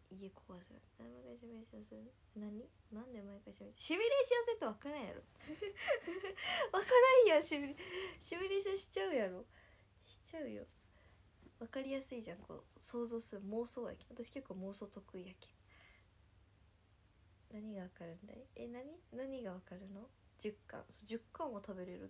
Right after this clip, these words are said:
気がする。シミュレーションでイエローカード。<laughs> シミュレーション、イエローカードだって。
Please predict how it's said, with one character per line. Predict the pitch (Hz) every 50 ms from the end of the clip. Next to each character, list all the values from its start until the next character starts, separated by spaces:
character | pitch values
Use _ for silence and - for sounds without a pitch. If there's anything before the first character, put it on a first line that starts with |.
| - -
気 | - -
が | - 226
す | - - -
る。 | - - - - - - - - - - - - - - - - - - - - -
シ | 139
ミ | 139
ュ | 143
レ | 143
ー | 147
シ | 139 - -
ョ | -
ン | - 277 135 269 269
で | 269 254
イ | 233 220 220 220
エ | 226
ロ | 240 226
ー | 233 -
カ | - -
ー | 226
ド。 | 226
<laughs> | 247 247 240 240 226
シ | 220 240
ミ | 240
ュ | 294 349
レ | 392
ー | 453 508 554 587 554
シ | - - 494 466 - - - - - 571 587 571 554 494 440 427 -
ョ | 247
ン、 | -
イ | - 480
エ | 480 -
ロ | 254 247
ー | 269 269 -
カ | 277 277
ー | 269 269
ド | 269 254
だ | 247 220
っ | 226 - - - -
て。 | - 202 208 208 208 214 214